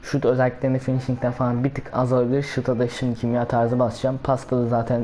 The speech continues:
iyi yeterince. Tam istediğim tür güzel bir sol ka-, sağ kanat pardon. Güzel bir kanat atmacayı da basalım şuna.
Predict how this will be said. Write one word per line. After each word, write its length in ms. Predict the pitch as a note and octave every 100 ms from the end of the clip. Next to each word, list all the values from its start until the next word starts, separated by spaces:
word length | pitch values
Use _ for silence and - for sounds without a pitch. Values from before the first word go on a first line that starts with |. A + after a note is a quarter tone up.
| -
iyi 260 | B2 A2+
yeterince. 500 | G#2+ G2+ F#2 F#2+ A#2+ - - - - -
Tam 240 | E3 D#3+
istediğim 440 | D#3+ D#3+ C#3 G#2+ G#2+
tür 180 | - B2
güzel 400 | B2 B2+ A2 G2
bir 160 | A2+
sol 320 | A2+ A#2 A2+
ka-, 200 | A2+ -
sağ 340 | - - A2+ G#2+
kanat 200 | F#2 F#2
pardon. 340 | G#2 G2 G2 B2+ E3 -
Güzel 260 | - G#2
bir 60 | G2+
kanat 240 | A2+ A2+
atmacayı 460 | B2 A#2+ A#2 A2 A2
da 120 | A2
basalım 340 | A2+ A2+ G#2 G2
şuna. 220 | G2+